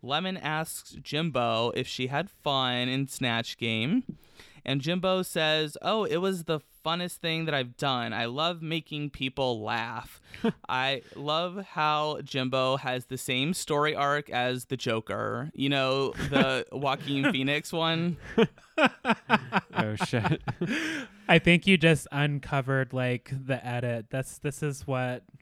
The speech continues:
Speaker 2: Canada's Drag Race is doing for Jimbo. <laughs>
Speaker 1: Because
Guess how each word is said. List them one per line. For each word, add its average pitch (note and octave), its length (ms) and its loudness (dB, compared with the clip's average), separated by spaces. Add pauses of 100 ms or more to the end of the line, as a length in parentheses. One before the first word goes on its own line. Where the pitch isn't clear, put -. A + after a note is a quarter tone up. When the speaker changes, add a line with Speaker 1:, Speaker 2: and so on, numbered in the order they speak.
Speaker 2:
Canada's B2 460 -4
Drag A2+ 320 -8
Race A2+ 240 -6
is A2 100 -12
doing A2+ 300 -4
for A2+ 140 -10
Jimbo. G#2 340 -8 (200)
<laughs> G#3 80 6 (640)
Speaker 1:
Because E3+ 1000 0